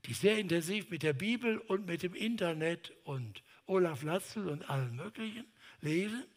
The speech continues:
leben. Gute Internetprediger haben Zehntausende als Zuhörer. Aber ich treffe diese Leute,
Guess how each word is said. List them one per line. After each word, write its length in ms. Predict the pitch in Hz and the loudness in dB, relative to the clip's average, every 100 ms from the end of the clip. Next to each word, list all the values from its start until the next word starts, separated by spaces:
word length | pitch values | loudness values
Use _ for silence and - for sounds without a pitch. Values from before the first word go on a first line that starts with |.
| - | 0
leben. 520 | 139 143 165 240 294 _ _ _ _ _ - - - - _ _ _ _ _ _ - _ _ _ - 151 | 2 2 0 -6 -10 _ _ _ _ _ -20 -20 -20 -20 _ _ _ _ _ _ -20 _ _ _ -18 0
Gute 280 | 262 - 226 | 0 2 0
Internetprediger 1160 | 220 240 220 190 - 170 175 190 185 185 160 | 4 4 6 4 4 6 6 8 8 6 6
haben 540 | 131 156 156 160 160 165 _ | 6 6 2 -4 -8 -12 _
Zehntausende 1400 | - 277 311 311 311 - 277 320 302 262 269 240 226 226 - - _ | 2 4 6 2 -2 6 8 8 2 0 -2 -2 2 0 -2 -16 _
als 280 | - 156 - | 0 0 -2
Zuhörer. 480 | - 123 113 101 - _ _ _ _ _ _ _ _ _ _ _ - | -6 -4 -4 -8 -12 _ _ _ _ _ _ _ _ _ _ _ 2
Aber 400 | 117 143 123 107 | 4 4 2 -2
ich 160 | 165 - | -4 0
treffe 360 | 156 208 285 | 4 4 0
diese 300 | 220 220 214 | -2 -2 0
Leute, 460 | 214 190 196 208 | 0 0 0 -2